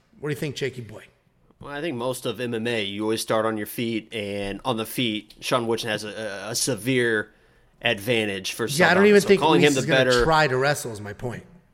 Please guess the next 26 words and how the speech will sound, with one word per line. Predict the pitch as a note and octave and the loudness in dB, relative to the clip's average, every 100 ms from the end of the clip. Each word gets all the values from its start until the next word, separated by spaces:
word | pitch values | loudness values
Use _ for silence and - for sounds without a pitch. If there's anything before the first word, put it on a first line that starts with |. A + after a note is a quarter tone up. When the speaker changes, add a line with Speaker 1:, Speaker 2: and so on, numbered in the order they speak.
| _ _ _ | _ _ _
Speaker 2:
Yeah, | D3+ C3+ G#2 | -2 0 0
but | G2+ A2 - - | 0 -4 -6 -2
calling | D3+ D3 C3 | 2 2 2
Saldana | A2+ - B2+ B2+ B2+ G#2+ | -2 0 0 0 -2 -2
the | G#2 | -4
better | A#2+ A#2 | -2 -2
mixed | A2 A#2 - | -2 -4 -4
martial | G#2+ A2 | -4 -4
artist, | G#2 G2+ G2 G#2 | -6 -6 -8 -10
I | |
think, | G2+ G#2 G2 | -10 -10 -12
is | G2+ A2 | -10 -10
a | |
little | G2+ D3 C#3 | -4 0 0
bit | C3 A#2+ | 2 0
of | G#2 | 0
a | |
clown | - D#2 C2 C2 | -8 -12 -12 -10
show, | - E2 F2 F2+ | -10 -8 -8 -8
Angelo, | F2 G#2 F#2 | -8 -10 -12
I'll | F#2+ | -10
be | G2+ | -10
honest | F#2+ G2 - | -10 -8 -8
with | G2+ G#2 | -8 -8
you. | G#2 G#2 | -8 -4
Um, | A2+ A#2+ A#2+ A#2 A#2 | 2 6 8 6 6